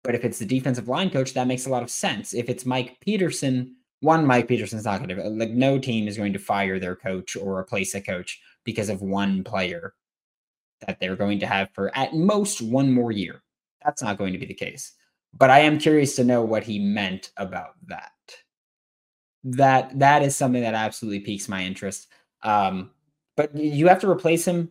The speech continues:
somehow. And we talked about this yesterday in the bonus show that we did when the news came out. But we are going to talk about it again today because I, I do think that there are some ways you can try to do it. I do think there's some ways where you don't have to do much to try and replace what he brings to the table.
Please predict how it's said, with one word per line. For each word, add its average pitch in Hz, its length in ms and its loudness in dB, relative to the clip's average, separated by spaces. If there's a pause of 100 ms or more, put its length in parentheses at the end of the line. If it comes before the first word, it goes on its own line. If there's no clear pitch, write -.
somehow. 156 600 -2
And 123 100 0
we 123 80 0
talked 143 260 -2
about 139 160 -2
this 131 180 -6
yesterday 120 380 -4
in 117 80 -4
the 104 80 -6
bonus 107 280 -6
show 107 200 -4
that 104 120 -4
we 101 100 -4
did 101 280 -6
when 95 180 -6
the 90 60 -8
news 95 240 -6
came 95 220 -8
out. 113 220 -4 (360)
But 120 80 4
we 117 100 6
are 131 140 4
going 135 140 4
to 104 80 -2
talk 110 200 0
about 104 220 0
it 98 180 -2 (460)
again 117 500 2
today 113 460 0
because 98 240 -6
I, 98 180 -2
I 107 100 -2
do 117 140 0
think 123 160 -2
that 107 120 -6
there 107 160 0
are 95 360 -4
some 156 480 -2
ways 190 420 2
you 143 100 -4
can 127 120 0
try 139 260 0
to 143 100 -2
do 151 180 0
it. 139 80 2
I 104 40 -2
do 120 120 0
think 120 160 -2
there's 104 160 -6
some 113 160 -4
ways 110 180 -4
where 101 80 -4
you 92 120 -4
don't 117 200 -6
have 127 240 -2
to 120 80 -12
do 120 160 -2
much 110 640 -4 (380)
to 180 100 0
try 180 300 2
and 185 160 0
replace 185 440 0
what 180 100 0
he 190 100 2
brings 185 320 0
to 185 80 0
the 185 100 2
table. 190 500 2